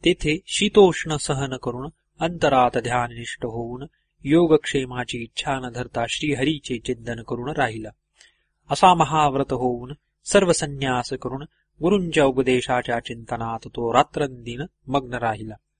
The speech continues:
श्रवणाने संशय भावना, मननाने असंभावना, ध्यानाने विपरीत भावना मनातून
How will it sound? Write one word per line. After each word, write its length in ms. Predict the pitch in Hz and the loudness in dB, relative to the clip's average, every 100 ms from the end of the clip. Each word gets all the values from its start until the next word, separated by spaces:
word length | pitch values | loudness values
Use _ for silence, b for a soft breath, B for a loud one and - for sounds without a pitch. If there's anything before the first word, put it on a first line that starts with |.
| b b b b _ _ | b b b b _ _
श्रवणाने 680 | - 131 120 117 117 113 110 | -2 0 0 -2 -4 -6 -8
संशय 580 | - - 151 - 143 120 | -10 -10 -8 -4 -4 -4
भावना, 460 | - 117 110 120 139 _ _ _ 120 | -6 -10 -8 -8 -10 _ _ _ -4
मननाने 580 | 147 165 147 131 120 117 | -4 -2 -2 -2 -4 -4
असंभावना, 880 | - - 180 160 127 127 120 113 120 147 _ _ _ - | -4 -2 -4 -4 0 0 0 -4 -10 -12 _ _ _ -6
ध्यानाने 540 | 123 139 175 175 151 | 0 2 2 0 -2
विपरीत 520 | 123 131 170 185 196 165 | -4 -2 0 0 0 -2
भावना 480 | 131 123 120 135 | 0 -2 -2 -6
मनातून 520 | 147 135 123 - 160 | -4 -2 -2 -4 -8